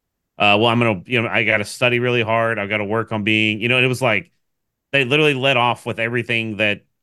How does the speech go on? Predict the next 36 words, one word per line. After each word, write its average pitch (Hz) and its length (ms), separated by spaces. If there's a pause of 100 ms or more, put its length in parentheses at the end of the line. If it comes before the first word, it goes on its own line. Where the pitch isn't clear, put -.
you 120 120
really 135 240
should 165 260
be 135 100
doing, 107 400
where 113 160
it 104 80
feels 131 300
like 107 340 (600)
in 123 120
other 123 200
programs, 110 400
you're 117 100
like, 107 120
"Well, 117 100
I 113 80
wanna 113 200
be 107 120
a 104 40
better, 101 300
you 107 140
know, 107 80
I 101 80
gotta 107 160
work 107 200
on 110 60
my 92 100
forty 85 560
or 107 80
something." 98 300
You 104 80
know 113 60
what 107 80
I 107 40
mean? 104 300
Like, 92 400